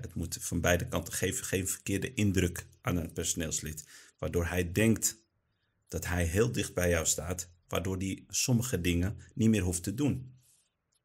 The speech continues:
En dan kom, en dan kom je in die probleem, want dan zie, eh, jij, jij als werkgever ziet dat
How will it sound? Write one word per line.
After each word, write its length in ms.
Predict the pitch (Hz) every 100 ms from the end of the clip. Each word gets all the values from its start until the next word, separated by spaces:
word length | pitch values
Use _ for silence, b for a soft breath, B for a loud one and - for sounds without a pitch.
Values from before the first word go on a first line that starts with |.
| _
En 120 | - 90
dan 140 | 120
kom, 160 | - -
en 100 | 101
dan 120 | 110
kom 180 | 110 98
je 100 | 87
in 100 | 87
die 120 | 87
probleem, 380 | 87 92 107 87
want 200 | 82 78
dan 160 | 90
zie, 240 | - 107 -
eh, 240 | - -
jij, 320 | 90 92 98
jij 320 | - 87 87
als 120 | 87 -
werkgever 460 | 98 - 101 -
ziet 240 | - 131 123
dat 220 | 78